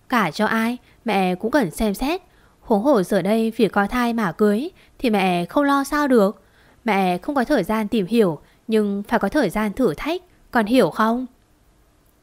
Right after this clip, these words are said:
Thiên Anh chẳng còn cách nào đành im lặng. Trong lúc Thiên Anh đang hân hoan chuẩn bị cho đám cưới gấp gáp,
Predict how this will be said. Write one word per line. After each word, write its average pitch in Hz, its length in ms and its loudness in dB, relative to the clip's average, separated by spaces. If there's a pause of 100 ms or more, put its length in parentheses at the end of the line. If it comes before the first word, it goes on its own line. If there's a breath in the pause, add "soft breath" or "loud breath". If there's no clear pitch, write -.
(1120 soft breath)
Thiên 226 160 0
Anh 202 320 -2
chẳng 226 180 -6
còn 190 180 0
cách 302 140 -2
nào 196 380 -2
đành 175 240 -4
im 277 200 0
lặng. 214 260 -2 (2500 soft breath)
Trong 226 180 0
lúc 262 180 2
Thiên 214 180 0
Anh 202 340 -2
đang 220 140 -2
hân 233 140 0
hoan 214 280 -2
chuẩn 202 200 -2
bị 180 320 0
cho 277 100 -4
đám 240 180 0
cưới 202 220 2
gấp 277 240 0
gáp, 311 240 -4